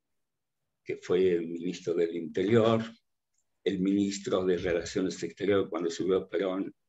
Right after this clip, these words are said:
venía de esa rama del Partido Socialista, escindida del Partido Socialista,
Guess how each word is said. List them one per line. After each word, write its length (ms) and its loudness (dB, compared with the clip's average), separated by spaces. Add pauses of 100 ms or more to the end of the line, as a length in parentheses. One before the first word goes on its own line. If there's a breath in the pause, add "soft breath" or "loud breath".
(560)
venía 540 4
de 120 2
esa 260 -4
rama 580 -4
del 220 -4
Partido 460 -2
Socialista, 840 -2
escindida 920 -2
del 200 -2
Partido 400 -2
Socialista, 840 0